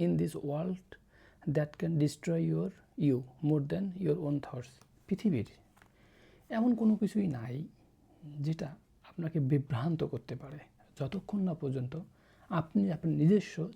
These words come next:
চিন্তা শক্তি দিয়ে বিভ্রান্ত না হন। কত শক্তিশালী কথা। এই যে সংবাদপত্র, Facebook, YouTube, মানুষের সাথে চারিদিকে কথাবার্তা বলেন,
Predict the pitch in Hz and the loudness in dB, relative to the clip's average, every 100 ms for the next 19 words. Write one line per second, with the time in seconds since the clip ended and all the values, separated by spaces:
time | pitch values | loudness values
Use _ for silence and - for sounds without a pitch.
0 | - 160 160 160 190 - 131 143 143 160 | 0 2 2 -2 -6 -6 -4 0 2 2
1 | 135 135 120 151 175 143 123 139 120 - | 2 0 -2 -4 -6 -8 -10 -12 -14 -16
2 | _ _ _ _ - 156 147 165 - 151 | _ _ _ _ -12 -10 -8 -8 -6 -6
3 | 151 143 117 - - _ _ _ _ _ | -4 -6 -8 -12 -20 _ _ _ _ _
4 | _ - - - 196 156 - _ - _ | _ -20 -12 -4 -4 -4 -12 _ -20 _
5 | _ 170 156 143 131 - 135 - 127 135 | _ -4 -2 -4 -8 -12 -12 -10 -10 -12
6 | - _ _ _ _ - 147 143 143 135 | -20 _ _ _ _ 0 2 2 -4 -6
7 | 131 - - _ _ _ _ _ _ 160 | -8 -12 -20 _ _ _ _ _ _ 2
8 | 156 160 151 131 - _ _ _ _ _ | 2 0 -6 -6 -16 _ _ _ _ _
9 | - - _ _ 160 147 160 165 156 151 | -20 -20 _ _ -4 -2 -2 -4 -4 -4
10 | 143 143 147 139 143 143 131 160 139 139 | -6 -6 -6 -8 -8 -8 -8 -6 -6 -6